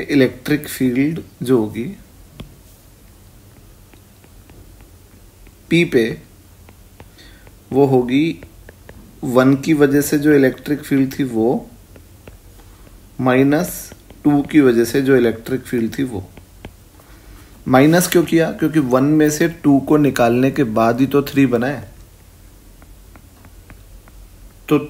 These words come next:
थ्री की इलेक्ट्रिक फील्ड पी पे होगी ई वन पी माइनस ई टू पी। तो ई वन पी कितना है? ई वन पी है रो ओ पी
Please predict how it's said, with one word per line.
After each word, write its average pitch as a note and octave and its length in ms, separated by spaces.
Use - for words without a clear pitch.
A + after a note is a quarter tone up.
थ्री E3+ 300
की D#3 220
इलेक्ट्रिक C#3 520
फील्ड C#3 400
पी D3 160
पे A#2 180
होगी A#2+ 220
ई C#3+ 120
वन C#3 220
पी C#3+ 200
माइनस B2+ 420
ई A#2 40
टू F#2+ 160
पी। - 200
तो - 160
ई D#3+ 120
वन E3+ 220
पी D#3+ 140
कितना A#2 260
है? F#2+ 160
ई C#3 140
वन D#3 200
पी D3+ 220
है C#3 460
रो C3+ 640
ओ D3 180
पी D3+ 400